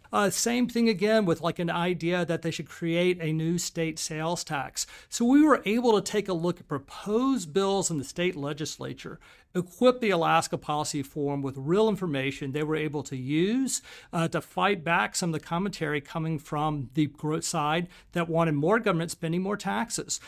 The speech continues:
And the governor was very appreciative 'cause we were able to work with his staff as well, take a look at some of the dynamic s-, scenarios they wanted to do. He had a very gracious thank you in, in his proposed budget. And as a result,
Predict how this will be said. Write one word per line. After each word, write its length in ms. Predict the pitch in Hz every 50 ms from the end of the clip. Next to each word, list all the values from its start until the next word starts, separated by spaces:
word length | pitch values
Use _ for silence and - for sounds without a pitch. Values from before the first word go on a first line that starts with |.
| - - - _
And 160 | 226 240 233
the 40 | 196
governor 340 | 170 247 269 277 330 302
was 140 | 262 220 170
very 200 | 147 202 214 208
appreciative 720 | 196 185 - - 226 233 - - 170 160 165 165 156 139 -
'cause 240 | - 180 175 -
we 80 | 233 254
were 60 | 294 302
able 160 | 285 262 240
to 80 | 190
work 240 | 185 180 190 180 -
with 120 | 170 - -
his 180 | 180 190 -
staff 340 | - - 190 180 175 165 -
as 180 | 160 139 - 147
well, 480 | 147 160 170 180 196 208 214 220 - - - - - _
take 200 | - - 190 180
a 60 | 190
look 180 | 180 185 190 180
at 100 | 180 170
some 180 | - - 196
of 60 | 180 170
the 120 | 170 170
dynamic 420 | 160 170 170 170 170 175 175 156
s-, 160 | - - - 185 -
scenarios 580 | 170 - - 185 170 165 170 170 160 143 139 -
they 160 | - 175 185
wanted 300 | 196 196 208 202 196 170
to 80 | 185 185
do. 360 | 185 196 196 202 208 208 208 - - - -
He 120 | _ - 180
had 100 | 185 175
a 40 |
very 320 | 143 127 165 185 202 208 208
gracious 540 | 160 - 160 165 175 175 - - 156 - -
thank 340 | - 170 180 196 190 -
you 200 | - 175 160 156
in, 80 | 147 143
in 180 | 143 160 147 147
his 120 | 147 135
proposed 600 | - - 135 - - - 180 185 190 165 127 -
budget. 400 | 160 156 170 - 247 247 233 - - - - - -
And 100 | 220 208
as 220 | 202 233 254 -
a 40 | 247
result, 360 | 240 185 - 214 233 233 226